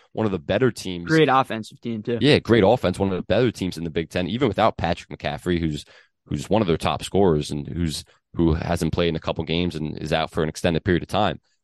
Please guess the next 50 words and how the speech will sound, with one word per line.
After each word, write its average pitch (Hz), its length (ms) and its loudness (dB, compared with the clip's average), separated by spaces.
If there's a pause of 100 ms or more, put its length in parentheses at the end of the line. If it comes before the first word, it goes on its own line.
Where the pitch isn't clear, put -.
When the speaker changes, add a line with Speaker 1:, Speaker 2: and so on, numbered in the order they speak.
(240)
Speaker 1:
But 82 320 2 (580)
this, - 380 -6 (120)
Maryland 92 360 2
just - 80 -8
couldn't 92 180 -2
get 62 100 -4
a - 40 -14
stop. 98 320 0 (100)
And, 78 240 -8
and 73 260 -4 (120)
that's - 180 -2
kinda 127 180 4
what 85 140 6
Willard 92 260 0
said 87 220 0
after 78 260 -4
the - 80 -12
game, 101 240 -2
was 69 140 -6
he - 80 -8
was 78 160 -6
like, 76 160 -2 (640)
"On 131 140 4
the 98 100 2
road, 120 340 6
but 104 120 4
in 82 140 0
general, 143 520 2
our 113 220 2
defensive 101 440 -8
intensity 101 520 -2
needs 87 280 -4
to 87 80 -8
be 90 240 0
at 85 180 2
where 82 200 0
it 73 80 -2
was 92 240 0
in 87 40 -8
the 85 60 -8
beginning 80 240 -6
of 67 40 -8
the 64 60 -8
season," - 420 -8 (180)
because - 100 -18
that's 123 200 0
what 113 80 2
everyone 104 240 6
was 82 100 -2
applauding. - 520 0